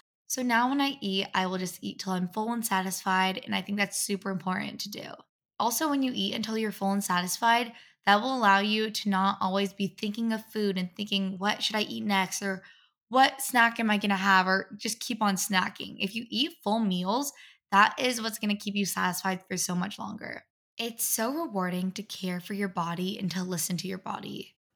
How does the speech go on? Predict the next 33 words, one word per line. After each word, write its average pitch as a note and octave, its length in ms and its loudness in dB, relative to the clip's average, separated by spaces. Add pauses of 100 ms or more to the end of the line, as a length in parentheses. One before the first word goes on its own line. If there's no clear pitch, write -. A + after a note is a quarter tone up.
And G#3+ 140 -4
as G#3 240 4
I A#3+ 80 2
was B3 160 0
saying G3 240 0
earlier, F#3 800 0
that F3 280 2
I F3+ 260 4
try B3 220 -2
to C#4 80 2
be A#3+ 240 0
as F3+ 200 2
much F#3 240 -2
gluten-free F#3 520 -4
and F3 120 -2
dairy-free F3+ 480 -4
as F3 140 -6
I F3+ 80 -6
can F#3 440 -2
because F#3 180 -6
my F3+ 100 -4
stomach G3 380 -4
issues, A#3+ 560 -2 (640)
I A3+ 520 4
used A3+ 420 0
to D#4 80 -8
flex - 640 0
gluten-free F#3+ 500 -4
and F#3 100 2
dairy-free F#3 520 -2
too G3+ 240 0
much, F3 340 0
where F3+ 320 0